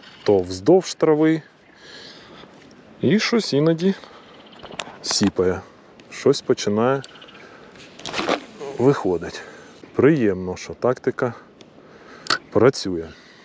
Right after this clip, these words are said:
З викиду я трошки перетоплюю тейлспінер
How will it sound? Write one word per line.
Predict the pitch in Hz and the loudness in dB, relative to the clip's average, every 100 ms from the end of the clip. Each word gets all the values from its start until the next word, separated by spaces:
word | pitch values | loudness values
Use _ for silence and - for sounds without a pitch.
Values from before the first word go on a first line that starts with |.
| - - - - - - - - - - | -20 -20 -20 -20 -20 -20 -20 -20 -20 -8
З | 98 | -2
викиду | 101 127 104 92 95 | 2 2 2 -2 0
я | 98 | 0
трошки | 123 120 - 98 | 2 0 -2 -6
перетоплюю | - 131 147 233 240 208 202 190 180 - - - - - | 2 2 2 2 2 2 2 2 0 -10 -20 -20 -12 0
тейлспінер | 156 160 - - 170 156 | 2 2 -2 -4 0 0